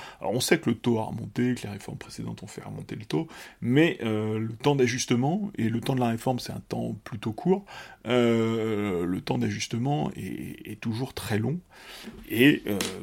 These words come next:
bah, vient, euh, impacter directement, vient impacter, quelle horreur. Le verbe interdit, euh, vient toucher directement, euh, les vies, euh, d'individus, de familles, euh, qui, euh, pour qui les, les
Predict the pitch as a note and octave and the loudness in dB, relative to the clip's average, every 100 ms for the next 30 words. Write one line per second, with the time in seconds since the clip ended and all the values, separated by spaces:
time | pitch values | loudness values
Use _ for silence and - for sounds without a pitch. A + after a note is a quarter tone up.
0 | E2+ D#2+ E2 F2 A#2+ C3+ A2 - - - | -10 -10 -8 -6 -4 -2 -4 -6 -14 -14
1 | - - - A2 G#2 - B2 G#2 A2+ A2 | -16 -16 -14 -12 -10 -6 -4 -2 -2 -2
2 | - A2+ A2+ B2 - - - - - - | -4 -4 -2 -4 -6 -8 -10 -12 -14 -14
3 | - - - - - - - - - _ | -14 -14 -12 -8 -8 -8 -10 -14 -16 _
4 | - _ _ _ - - - A#2+ B2+ B2 | -20 _ _ _ -8 -6 -2 0 2 2
5 | B2 A2+ A2+ B2+ - - - - - - | 0 -2 -6 -6 -10 -14 -16 -20 -18 -6
6 | A#2 A2+ A2 B2+ B2 A2 - C#3+ A2 A#2+ | -2 -2 2 2 0 -4 0 0 0 -4
7 | A2+ - A#2 C3 D3 C#3 - - A2+ A#2+ | -4 -2 0 2 2 0 -2 -4 0 2
8 | A2+ B2 D3 C#3+ - - - E2 E2+ B1+ | 2 2 2 0 -2 -4 -4 -6 -6 -6
9 | D#2 A2 A2+ A#2+ G#2+ G#2+ A2+ A2+ A#2+ B2+ | -6 -4 -2 -2 -4 -4 -4 -2 0 0
10 | C#3 B2 A2 A#2 - A2 A#2 B2 C#3 C#3+ | 0 -2 -2 0 0 0 0 0 0 -4
11 | - - - G#2+ A2 A2+ A2 G#2+ G#2 - | -10 -16 -6 -2 -2 -2 -4 -4 -8 -10
12 | G#2+ G#2 C3+ B2 - - - - - - | -8 -4 -4 -4 -6 -6 -10 -10 -12 -14
13 | - - - - - - - - - - | -14 -14 -16 -18 -16 -10 -6 -4 -4 -6
14 | - | -12